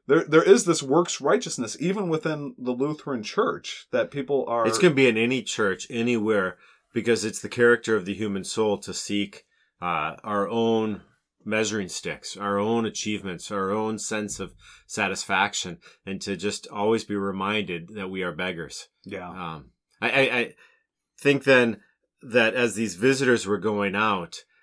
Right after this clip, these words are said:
Speaker 2: that challenge of looking at people, they know the visitors are coming. They know they're gonna put on their best displays, and the visitors are essentially gonna say, "You honor me with your lips, but your hearts are far away from me."
Speaker 1: Yeah.
Speaker 2: Um, and that,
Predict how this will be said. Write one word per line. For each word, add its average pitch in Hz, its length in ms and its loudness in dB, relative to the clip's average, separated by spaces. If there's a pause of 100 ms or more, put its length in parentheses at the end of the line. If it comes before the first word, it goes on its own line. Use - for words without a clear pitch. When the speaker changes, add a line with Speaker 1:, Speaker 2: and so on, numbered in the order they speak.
(140)
Speaker 2:
that 110 260 0
challenge 107 720 -2
of 98 220 -6
looking 113 420 0
at 98 180 -2
people, 98 340 -8 (180)
they 135 140 6
know 139 180 10
the 123 80 2
visitors 117 540 2
are 101 80 -2
coming. 98 480 -4 (580)
They 113 80 2
know 123 180 8
they're 123 120 6
gonna 120 160 4
put 123 220 2
on 117 160 4
their 107 100 0
best 117 500 0
displays, 104 920 0 (240)
and 113 100 -2
the 113 60 2
visitors 110 480 2
are 104 120 2
essentially 107 500 -2
gonna 101 180 -2
say, 107 180 0
"You 104 180 2
honor 107 220 0
me 104 180 -2
with 92 240 -6
your 90 120 -6
lips, 92 320 -4
but 92 140 -6
your 90 120 -8
hearts 90 260 -6
are 85 60 -10
far 85 240 -8
away 80 200 -8
from 71 260 -16
me." 69 180 -16
Speaker 1:
Yeah. 90 240 -8 (200)
Speaker 2:
Um, 87 300 -6
and 104 400 -8
that, 95 260 -6